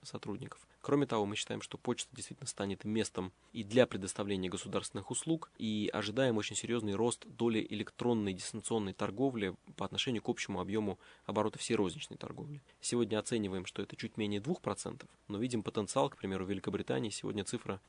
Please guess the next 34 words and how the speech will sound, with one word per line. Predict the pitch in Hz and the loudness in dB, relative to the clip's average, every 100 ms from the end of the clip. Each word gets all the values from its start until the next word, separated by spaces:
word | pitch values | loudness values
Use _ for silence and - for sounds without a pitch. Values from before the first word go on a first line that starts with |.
| - | -10
уже | 104 110 | -4 0
более | 104 110 101 | 4 4 2
десяти. | 104 117 - - - - | 0 -4 -6 -8 -14 -12
Я | - | -6
думаю, | 101 | -4
что | 95 101 | -4 -4
у | |
них | 95 | -4
сегодня | - 104 98 | -2 0 0
одиннадцать-двенадцать | 95 113 - 95 98 98 - | 2 0 -2 -4 -2 -2 -4
процентов | - 98 143 147 - - | -4 -2 0 -2 -4 -4
занимает | 107 98 104 117 - | -4 0 2 2 2
оборот | 98 98 98 | 2 2 0
электронной | 98 - 104 92 | -4 -2 -2 -2
торговли | - 95 110 95 | -4 -2 -2 -2
по | - | -4
отношению | - 104 - 98 | -8 -8 -6 -8
к | - | -6
общему | - - - - | -6 -6 -8 -6
объему. | 90 92 - - _ - | -4 -4 -4 -8 _ -6
И | 110 | 6
для | 117 | 6
почты | 196 - 131 | 6 4 4
это | 113 117 | 4 6
огромный | 139 139 110 | 8 8 4
потенциал | - 107 101 104 95 | -4 -6 -2 0 0
роста, | 92 - - - | -2 -6 -18 -6
особенно | 101 - 147 127 110 | -2 4 4 4 4
в | |
России. | 104 101 - 90 - - | 2 0 -2 -6 -8 -8
Люди | 104 107 107 | -4 0 2
готовы, | 101 - 165 143 | 2 4 4 4
люди | 98 95 | 2 -2
хотят | - 110 - 143 | -4 -2 0 0